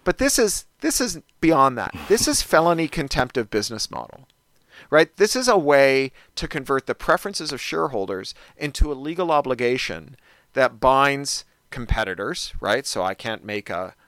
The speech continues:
a competing replacement monitor for your Medtronic ventilator. That binds customers. As the customer, I can't opt into another app store or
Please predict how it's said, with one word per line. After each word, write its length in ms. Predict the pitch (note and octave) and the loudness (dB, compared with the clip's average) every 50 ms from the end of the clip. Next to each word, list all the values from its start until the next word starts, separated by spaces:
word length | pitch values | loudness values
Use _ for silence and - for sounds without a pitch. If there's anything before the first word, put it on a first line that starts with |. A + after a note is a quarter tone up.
| _ | _
a 100 | - A#2 | -8 -8
competing 880 | - - - A#2+ A2 G2+ - - - B2 A#2+ A#2+ A#2+ A2+ G#2+ G#2 G#2 G#2 - _ _ _ - | -8 -10 -12 -14 -14 -14 -14 -14 -10 -8 -6 -4 -4 -4 -6 -6 -10 -14 -18 _ _ _ -8
replacement 640 | - A#2+ A2+ - - B2+ A#2 A2+ - - A#2 A2 - | -6 -6 -6 -4 -4 -4 -2 -2 -4 -6 -8 -8 -6
monitor 460 | A2 G#2 G#2 G#2 G2+ F#2+ A#2 B2+ C3 | -6 -4 -4 -4 -4 -2 -2 -2 -4
for 280 | - - - A2 G#2 | -4 -6 -6 -6 -6
your 180 | G2 F#2+ G2+ G2 | -4 -6 -6 -6
Medtronic 600 | G2 G2 G2 F#2+ - - A2 G#2 G2+ F#2 G#2 - | -6 -8 -10 -8 -6 -6 -6 -6 -6 -8 -12 -14
ventilator. 800 | - B1 - A2 G#2+ F#2 - G#2 F2+ E2 E2+ E2 E2+ A2 D3 D#3 _ _ _ _ _ _ _ _ _ _ _ | -18 -14 -10 -10 -8 -8 -8 -10 -10 -10 -10 -12 -12 -14 -16 -18 _ _ _ _ _ _ _ _ _ _ _
That 340 | - C#3 C3 - - A#2+ A2 | 0 0 0 0 -4 -6 0
binds 680 | - C3 C3+ C3+ C3+ C3+ C3+ C3 C3 C3 - - - - _ _ _ _ | 2 4 6 6 6 4 2 0 -4 -6 -6 -6 -6 -8 _ _ _ _
customers. 920 | - - - D#3+ D#3 - - - A2+ G2+ F#2+ G2 - D#3+ - - - - _ _ _ - | -10 -2 0 0 0 0 0 -8 -8 -8 -8 -8 -10 -10 -10 -12 -14 -14 _ _ _ 2
As 280 | C3+ C3 B2+ B2+ A#2+ | 4 4 4 4 0
the 100 | - B2+ - | -4 -6 -6
customer, 480 | - - A#2+ A2 - - A#2 A2+ A#2 | -4 -6 -6 -6 -6 -8 -4 -2 -2
I 80 | B2+ B2 | -2 -2
can't 260 | - - B2 A#2 A2 _ | -2 -4 -6 -6 -6 _
opt 300 | - A#2 A2+ A#2 - - | 2 2 2 2 0 -4
into 300 | B2+ A#2+ A#2 - - B2 | -10 -10 -10 -8 -8 -6
another 320 | A2 G#2+ G#2+ G#2 A2 G#2+ - | -6 -4 -4 -2 -4 -4 -4
app 260 | - A#2+ A2 G#2+ - - | -4 -4 -4 -4 -6 -6
store 400 | - - - G#2 G2 F#2+ A2 C3 D3 | -8 -6 -6 -4 -4 -4 -4 -6 -6
or 220 | A#2+ F#2+ G2 - | -8 -10 -10 -12